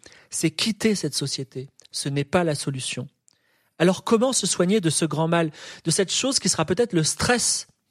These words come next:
du, le, le stress qui est arrivé dans les années quatre-vingts, quatre-vingt-dix, peut-être ce, ce mal qui n'a pas de nom,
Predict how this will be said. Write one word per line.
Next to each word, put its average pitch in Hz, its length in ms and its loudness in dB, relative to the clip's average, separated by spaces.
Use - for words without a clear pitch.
du, 143 160 -10
le, 147 120 0
le 151 440 -2
stress - 280 -2
qui - 100 -4
est - 20 0
arrivé 156 200 0
dans 160 100 0
les 139 100 -4
années 147 100 0
quatre-vingts, 160 360 -2
quatre-vingt-dix, 170 400 -6
peut-être 180 260 2
ce, 156 220 0
ce - 160 0
mal 214 160 4
qui - 120 -4
n'a 147 140 2
pas 170 160 4
de 165 60 0
nom, 214 260 2